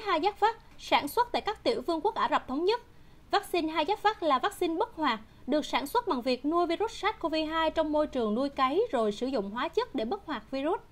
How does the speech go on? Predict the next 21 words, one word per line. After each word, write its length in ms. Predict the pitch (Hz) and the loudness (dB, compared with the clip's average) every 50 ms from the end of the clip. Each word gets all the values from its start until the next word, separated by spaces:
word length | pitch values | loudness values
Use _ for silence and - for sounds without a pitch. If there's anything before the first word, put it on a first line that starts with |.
| - - - - - - - | -20 -20 -20 -20 -18 -6 2
Đến 180 | 240 285 359 494 | 4 4 4 4
nay, 220 | 466 403 381 381 359 | 4 2 4 2 2
tại 140 | - 277 247 | 0 0 -2
Việt 200 | 262 269 262 302 | -2 -4 -2 -2
Nam 220 | 320 330 330 311 | 0 0 0 0
đã 60 | 262 | -2
có 120 | 254 339 349 | -2 -2 -2
sáu 220 | - 339 311 359 | 2 4 4 4
vaccine 360 | 359 494 - - 381 359 330 | 4 2 -2 -2 -2 -2 -2
covid 240 | 294 330 302 427 466 | -2 -2 -2 -2 -2
mười 120 | - 277 233 | 0 -2 -2
chín 280 | 208 - 262 294 403 440 | -2 -2 -2 -2 0 -2
được 120 | 247 - | -2 -2
cấp 120 | 311 339 - | -2 -4 -4
phép 200 | - 427 440 - | -2 -4 -4 -4
khẩn 220 | - 226 - 262 285 | -6 -8 -6 -6 -4
cấp, 280 | - 415 466 - - | -4 -4 -4 -4 -2
bao 140 | 294 320 311 | 0 0 0
gồm 240 | 269 262 240 226 220 | 0 0 -2 -2 0
vaccine 400 | - 392 - - 339 302 294 - | -2 -4 -4 -2 -2 -2 -2 -2
AstraZeneca, 880 | 349 415 - - 330 302 294 262 247 285 285 277 277 277 285 269 262 262 | -2 -4 -2 0 0 0 0 0 -2 -2 0 0 -2 0 4 4 4 4